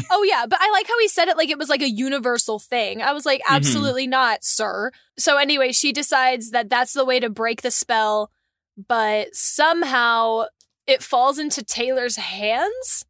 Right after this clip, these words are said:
Speaker 2: How did that happen?
Speaker 1: She was in the bathroom, and Taylor followed her in and stole it real quick.
Speaker 2: Okay.
Speaker 1: Just, it, they weren't really clear on it, but she's like, "What do you want?" And Taylor was like, "Nothing other than to see you suffer,"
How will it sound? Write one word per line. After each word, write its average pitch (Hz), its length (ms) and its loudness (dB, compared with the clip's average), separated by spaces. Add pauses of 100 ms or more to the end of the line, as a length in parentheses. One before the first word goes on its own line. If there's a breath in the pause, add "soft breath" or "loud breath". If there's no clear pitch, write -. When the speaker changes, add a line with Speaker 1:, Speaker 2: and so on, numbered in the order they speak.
(680)
Speaker 2:
How 370 220 0
did 539 120 0
that 494 200 0 (100)
happen? 226 580 -6 (420 soft breath)
Speaker 1:
She 208 220 2
was 202 140 2
in 247 60 2
the 233 80 2
bathroom, 175 920 2 (1040)
and 151 200 0
Taylor 165 300 2
followed 151 340 2
her 147 140 0
in 131 120 0
and 127 120 -2
stole 127 320 0
it 117 80 -4
real 113 140 -2
quick. 104 460 -6 (240)
Speaker 2:
Okay. 226 380 -2 (920)
Speaker 1:
Just, 156 320 -2
it, 190 220 0
they 190 120 4
weren't 185 220 0
really 147 200 2
clear 127 260 0
on 117 160 2
it, 120 180 -4
but 113 320 0
she's 160 200 -4
like, 160 160 2
"What 160 240 0
do 247 60 0
you 202 200 4
want?" 143 260 2
And 151 100 0
Taylor 170 280 2
was 156 160 0
like, 139 220 0 (280)
"Nothing 131 640 -2
other 127 300 0
than 117 140 -2
to 110 60 -8
see - 240 -8
you 104 200 -8
suffer," 95 680 -8